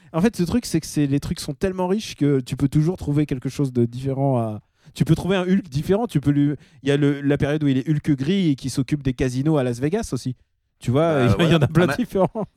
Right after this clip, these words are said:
Speaker 2: non, mais exactement, le, le Hulk gris, euh, qui, qui
Speaker 1: Enfin, il est
Speaker 2: arrive la nuit
Speaker 1: bouncer,
Speaker 2: et qui
Speaker 1: il est
Speaker 2: repart le
Speaker 1: bouncer,
Speaker 2: jour.
Speaker 1: il est bouncer plutôt, ouais.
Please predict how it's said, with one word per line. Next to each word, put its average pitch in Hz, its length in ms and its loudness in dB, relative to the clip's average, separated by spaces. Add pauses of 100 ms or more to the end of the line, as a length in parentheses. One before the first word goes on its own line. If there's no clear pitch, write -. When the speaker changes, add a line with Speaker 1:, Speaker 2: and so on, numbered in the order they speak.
(220)
Speaker 2:
non, 131 180 -8
mais 107 140 -4
exactement, 139 540 -6
le, 117 180 -4
le 123 140 -6
Hulk 139 340 -8
gris, 143 300 -6
euh, 117 80 -4
qui, 110 220 -8
qui 107 100 -6
Speaker 1:
Enfin, 160 120 0
il - 20 2
est 156 40 0
Speaker 2:
arrive 156 160 -2
la 165 140 2
nuit 131 80 -4
Speaker 1:
bouncer, 151 180 2
Speaker 2:
et 117 40 0
qui 123 120 -6
Speaker 1:
il 113 100 0
est 131 40 4
Speaker 2:
repart 127 180 2
le 165 60 -4
Speaker 1:
bouncer, 190 80 -10
Speaker 2:
jour. 117 260 -2
Speaker 1:
il 113 140 -4
est 117 40 0
bouncer 120 400 -2
plutôt, - 260 -10 (220)
ouais. 107 160 -2